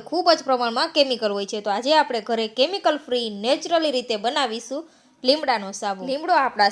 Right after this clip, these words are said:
સ્વાસ્થ્ય માટે અને શરીર માટે તો ઉત્તમમાં ઉત્તમ છે. આપણે તેના કેટ કેટલા ઉપયોગ કરતા હોઈએ છીએ. લીમડો આપણે દાંતણ તરીકે પણ ઉપયોગ કરતા હોઈએ છીએ અથવા તેને ઉકાળીને તે પાણીથી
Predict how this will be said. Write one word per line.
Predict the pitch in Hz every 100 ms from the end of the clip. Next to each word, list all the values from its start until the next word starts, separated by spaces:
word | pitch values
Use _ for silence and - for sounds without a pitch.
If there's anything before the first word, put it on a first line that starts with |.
| 208
સ્વાસ્થ્ય | 254 294 294 359 330
માટે | 330 320 311
અને | 285 220
શરીર | 262 285 254
માટે | 233 240 240
તો | 359 - 269
ઉત્તમમાં | - - 302 294 240 220
ઉત્તમ | 226 214 202 220
છે. |
આપણે | 208 220 254 247
તેના | 254 277 -
કેટ | 339 -
કેટલા | 311 277 240 220
ઉપયોગ | 220 262 302 -
કરતા | 247 247 196
હોઈએ | 196 196 196
છીએ. | 214 202 - _ _ _
લીમડો | 226 240 294 294
આપણે | 247 247 240 233
દાંતણ | 277 302 294 277
તરીકે | 277 294 277
પણ | 277 277
ઉપયોગ | 269 262 277
કરતા | 262 262 254
હોઈએ | 262 247 247
છીએ | 247 247 247 233
અથવા | 254 233 240 - - _ _
તેને | 240 240 233 240
ઉકાળીને | 254 294 285 247
તે | 240 240
પાણીથી | 214 214 208